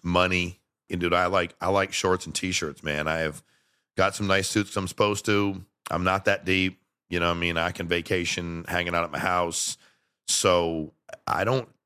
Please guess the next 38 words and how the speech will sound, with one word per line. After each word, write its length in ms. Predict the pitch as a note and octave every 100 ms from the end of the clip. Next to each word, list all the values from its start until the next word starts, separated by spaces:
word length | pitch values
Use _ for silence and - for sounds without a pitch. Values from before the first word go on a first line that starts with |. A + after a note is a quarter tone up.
| _
really 220 | G#2+ G#2+ F#2
have 160 | G2+
a 60 | E2
number 440 | D#2+ E2 F#2 G#2+
on 160 | A2+ B2+
it. 220 | C#3 -
You 100 | F#2+
know, 100 | F#2
we 180 | F2 G2
want 180 | G#2 G2+
to 80 | F#2+
be 80 |
the 120 | F#2 E2
biggest 380 | E2+ F#2+ G2
by 140 | F2 D#2+
far, 540 | - E2+ E2 F#2 A#2+
but 180 | G2+ G2
I 100 | G2
do 200 | F2+ G#2+
wake 300 | G#2+ F#2+ E2+
up, 220 | G2 F#2
Peter, 280 | - F#2 E2+
every 200 | E2+ E2+
day 540 | D2+ E2+ E2 D#2+ D2 - _ _ _ _ -
with 160 | F#2
this 240 | F2 D#2+ -
real 320 | E2+ F2+ F2
healthy 420 | - F#2 E2+ F#2+
paranoia 680 | E2 F#2+ E2+ E2+ F2 F2 E2
of 320 | D2 D2 C#2+
somebody's 600 | - F#2 F2+ F2+ F2 E2
trying 720 | - - E2+ D#2+ E2 E2 D#2+
to 180 | - D#2+
do 280 | D2 E2 D#2+
better 360 | E2 D#2+ D#2
than 160 | C#2+ C#2 -
us. 480 | D2+ A2 - - - _ _ _ _ _ -
I'm 440 | E2+ E2+ E2 D#2+